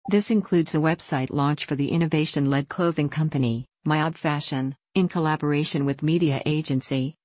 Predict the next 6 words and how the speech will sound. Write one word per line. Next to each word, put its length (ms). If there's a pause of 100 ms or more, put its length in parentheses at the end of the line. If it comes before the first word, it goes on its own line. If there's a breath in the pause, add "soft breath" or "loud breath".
Cirque 320
Productions. 760 (380)
Aspiring 600
for 120
global 440
growth, 480